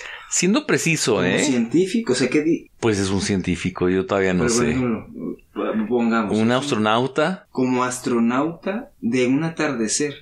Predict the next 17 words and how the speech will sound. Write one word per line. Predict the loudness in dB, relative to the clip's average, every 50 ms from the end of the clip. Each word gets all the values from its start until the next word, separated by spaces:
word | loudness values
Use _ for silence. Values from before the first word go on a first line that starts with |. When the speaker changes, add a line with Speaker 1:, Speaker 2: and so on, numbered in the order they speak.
| -14 _
Speaker 2:
que | -4 -2 -2
no | -2 -2
existe. | -4 -4 -4 -4 -2 -4 -4 -6 -6 -6 -8 -8 -10 _ _ -12 -6 -4 -2 -2
Porque | -2 -2 0 0
Speaker 1:
Ujú. |
Speaker 2:
el | 0
atardecer | -2 -2 -2 -2 -2 0 0 0 0 0 -2 -2 0
en | 0 0 0
el | 0 0
espacio | -2 -2 -4 -6 -4 -4 -4 -2 -2 -4 -4 -4 -6 -6 -10 -18 _ _
jamás | -6 -4 -2 -2 0 0 0 0 0 0 0 0 -2 -2
será | -2 0 0 0
el | 0 0
atardecer | -2 -2 -2 -2 -2 -2 -2 -2 -2 -2 -4 -4 -2
que | -2 -2
hay | -2 -2 -2 -4
aquí. | -6 -10 -14 -14